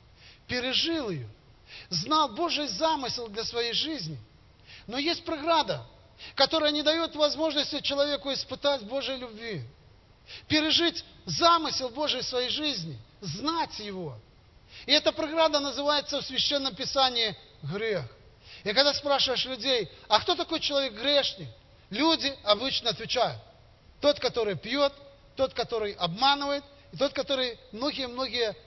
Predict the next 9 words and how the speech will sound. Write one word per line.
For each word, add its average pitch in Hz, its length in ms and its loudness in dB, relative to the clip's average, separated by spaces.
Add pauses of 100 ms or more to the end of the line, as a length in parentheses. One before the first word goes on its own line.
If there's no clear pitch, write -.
(480)
плохие 226 300 -2
вещи 220 260 0
делает". 185 340 -2 (880)
Но 202 120 -2
это 277 220 2
всего 277 280 -4
лишь 262 240 -4 (280)
последствия 196 880 -4
греха. 151 560 -10